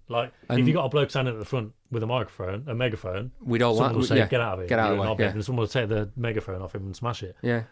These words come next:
Speaker 1: But it works all around Europe because they you know,
Speaker 2: That's, it's,
Speaker 1: they
Speaker 2: it's a
Speaker 1: dictate
Speaker 2: different
Speaker 1: the
Speaker 2: culture,
Speaker 1: fans,
Speaker 2: yeah.
Speaker 1: and it's, it's a different culture, and they go to games to make noise, and it's good. And, you know, there's a bit, a bit of a thing going on with Palace,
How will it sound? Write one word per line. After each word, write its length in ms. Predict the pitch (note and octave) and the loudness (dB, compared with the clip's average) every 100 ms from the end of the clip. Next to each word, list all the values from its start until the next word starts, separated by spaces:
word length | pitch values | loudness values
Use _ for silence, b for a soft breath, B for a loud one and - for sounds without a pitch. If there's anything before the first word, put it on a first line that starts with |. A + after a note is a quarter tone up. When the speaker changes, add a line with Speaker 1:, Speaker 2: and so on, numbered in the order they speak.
| _ - | _ 2
Speaker 1:
But 260 | C3 A2+ - | 2 2 0
it 120 | C3+ | 4
works 240 | D#3 C#3+ | 6 6
all 140 | C3 A2+ | 4 0
around 180 | A2 G#2+ | -2 -2
Europe 320 | A#2+ F2+ - | -4 -6 -6
because 220 | C3 B2 | -6 -2
they 220 | C3 A2+ - _ _ | -2 -2 -8 _ _
you 80 | C#3+ | -4
know, 200 | F#2 G2 - | -4 -6 -6
Speaker 2:
That's, 180 | G#2+ F2+ | -4 2
it's, 80 | C3 | 4
Speaker 1:
they 60 | C3 | 4
Speaker 2:
it's 100 | A#2 | 4
a 60 | B2 | 2
Speaker 1:
dictate 120 | C#3 C#3+ | 4 6
Speaker 2:
different 200 | C#3+ C3+ | 6 6
Speaker 1:
the 60 | |
Speaker 2:
culture, 160 | F3 C#3 A#2+ | 6 6 4
Speaker 1:
fans, 140 | G#2 | 2
Speaker 2:
yeah. 40 | A2 | 0
Speaker 1:
and 60 | |
it's, 140 | A2+ - B B B | -2 -4 B B B
it's 120 | A2 | -6
a 20 | A2+ | 2
different 260 | C#3 A2+ | 2 2
culture, 340 | - A2 - G#2+ | -2 -2 -2 -4
and 120 | G#2+ b b | -4 b b
they 120 | C#3 | 0
go 160 | B2 C3 | 4 2
to 120 | - | 2
games 280 | A2 A#2 G#2 | -2 -2 -4
to 60 | - | -6
make 220 | A#2 G#2+ | -4 -4
noise, 280 | G#2 G2+ G2+ | -4 -4 -4
and 80 | A2 | -6
it's 80 | G2+ | -4
good. 160 | E3+ | -4
And, 140 | C3 C3 | -4 -6
you 60 | |
know, 140 | E3 C3 - _ | -8 -12 -14 _
there's 160 | C#3+ B2+ | 2 2
a 40 | |
bit, 260 | B2 C3+ D#3 - _ | 0 -2 -2 -12 _
a 80 | A#2+ | -4
bit 120 | D3 | -2
of 80 | A#2+ | -2
a 40 | |
thing 160 | A#2 B2 | 0 2
going 180 | A#2 A#2 | 2 0
on 60 | |
with 100 | G#2+ | -2
Palace, 400 | - C#3+ F2+ - | 0 0 0 -4